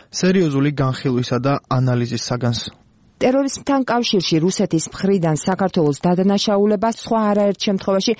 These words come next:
Speaker 2: გაცილებით უფრო სახიფათო სახეს ატარებდა, ამბობს რადიო თავისუფლებასთან პოლიტოლოგი გიორგი გობრონიძე, რომლის აზრითაც გრიგორი კარასინის ეს ბოლო კომენტარი მაინც უფრო გამიზნულია რუსეთის მიერ შეუსრულებელი დაპირებების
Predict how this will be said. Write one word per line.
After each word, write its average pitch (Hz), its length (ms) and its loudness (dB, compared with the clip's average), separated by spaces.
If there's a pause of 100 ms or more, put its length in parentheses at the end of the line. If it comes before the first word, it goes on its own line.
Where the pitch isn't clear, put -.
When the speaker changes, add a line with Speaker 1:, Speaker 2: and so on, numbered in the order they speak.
(220)
Speaker 2:
გაცილებით 240 480 0
უფრო 214 180 0
სახიფათო 196 720 -2
სახეს 175 400 -2
ატარებდა, 156 560 0
ამბობს 151 320 -2
რადიო 160 320 2
თავისუფლებასთან 160 960 -2 (140)
პოლიტოლოგი 160 680 0
გიორგი 147 560 0
გობრონიძე, 156 680 0 (280)
რომლის 160 380 2
აზრითაც 185 500 0
გრიგორი 165 480 0
კარასინის 175 640 0
ეს 170 160 0
ბოლო 180 320 2
კომენტარი 208 560 0 (140)
მაინც 233 340 0
უფრო 226 160 0
გამიზნულია 185 800 2
რუსეთის 185 480 0
მიერ 190 180 2
შეუსრულებელი 175 920 0
დაპირებების 165 680 0